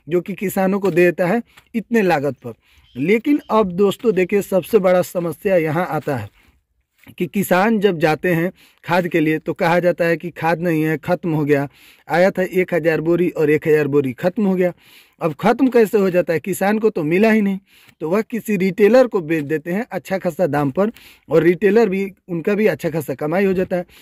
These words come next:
अब सोचिए, यह सरकारी बोरी रिटेलर के पास आया कैसे, सवाल तो यह खड़ा होता है। अब इस पर तो किसी को, अ, कोई सुनने के लिए तैयार नहीं होगा। किसान को बहुत सारा समस्या का समाधान करना पड़ता है दोस्तों।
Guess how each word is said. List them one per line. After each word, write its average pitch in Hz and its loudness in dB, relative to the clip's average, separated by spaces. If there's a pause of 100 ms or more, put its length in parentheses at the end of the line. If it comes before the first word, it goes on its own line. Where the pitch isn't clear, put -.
(160)
अब 220 4
सोचिए, 226 2
यह 214 4
सरकारी 180 -2
बोरी 196 0
रिटेलर 180 0
के 208 0
पास 196 -2 (120)
आया 190 2
कैसे, 120 -8 (460)
सवाल 190 2
तो 202 -2
यह 185 4
खड़ा 208 0
होता 185 0
है। 165 -6 (420)
अब 151 -6
इस 175 -4
पर 226 0
तो 208 -2
किसी 202 -4
को, 190 2
अ, 180 2
कोई 190 0 (400)
सुनने 208 2
के 185 -2
लिए 165 4
तैयार 151 2
नहीं 220 2
होगा। 185 -2 (380)
किसान 196 0
को 208 2
बहुत 156 2
सारा 190 0
समस्या 180 -4
का 185 -4
समाधान 170 -2
करना 180 0
पड़ता 170 0
है 160 0
दोस्तों। 139 -4